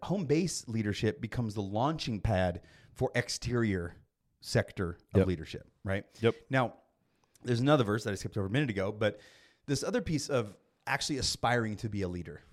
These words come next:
Speaker 1: right? I mean, um, it's one of the things that's funny because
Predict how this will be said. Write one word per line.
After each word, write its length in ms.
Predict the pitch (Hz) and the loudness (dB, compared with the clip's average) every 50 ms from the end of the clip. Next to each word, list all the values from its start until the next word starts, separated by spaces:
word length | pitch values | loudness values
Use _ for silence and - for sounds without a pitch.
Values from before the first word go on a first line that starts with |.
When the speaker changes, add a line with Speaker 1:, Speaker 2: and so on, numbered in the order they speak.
| - - _ - | -20 -18 _ -2
Speaker 1:
right? 200 | 107 110 117 - - | 0 0 0 -2 -4
I 40 | 120 | -2
mean, 240 | 117 113 107 101 87 - _ _ _ _ _ - | 0 0 0 -2 -4 -8 _ _ _ _ _ -8
um, 380 | - 110 101 95 90 87 92 90 - - - | -4 -2 -2 -2 -4 -6 -10 -12 -14 -10 -4
it's 160 | - 127 - | -4 -4 0
one 140 | 127 139 156 | 2 2 4
of 60 | 143 | 4
the 100 | 147 131 | 2 0
things 220 | - 139 123 107 95 | 0 0 -2 -2 -2
that's 160 | 101 - - | -6 -10 -6
funny 280 | - - 147 135 104 92 | -2 -2 0 0 -2 -4
because 440 | 92 95 - - 101 92 85 - | -6 -8 -6 -4 -4 -4 -6 -10